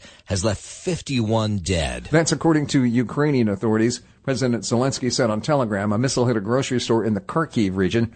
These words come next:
Speaker 2: calling it a demonstrably brutal Russian crime. It's one of the deadliest civilian attacks in the year and a half of war. Zelensky wrote that anyone helping Russia supports evil.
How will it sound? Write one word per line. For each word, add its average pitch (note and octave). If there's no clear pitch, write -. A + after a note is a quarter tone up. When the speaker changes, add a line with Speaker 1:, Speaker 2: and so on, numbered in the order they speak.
Speaker 2:
calling B2+
it B2+
a C3
demonstrably A#2
brutal A2+
Russian B2
crime. B2
It's F2
one G2+
of F2
the F2+
deadliest G#2
civilian A2+
attacks A#2+
in G2+
the F#2+
year G#2+
and G2+
a F#2
half G2+
of F2
war. A#2
Zelensky A#2
wrote A2+
that A2+
anyone C3+
helping B2
Russia A#2+
supports G#2
evil. G#2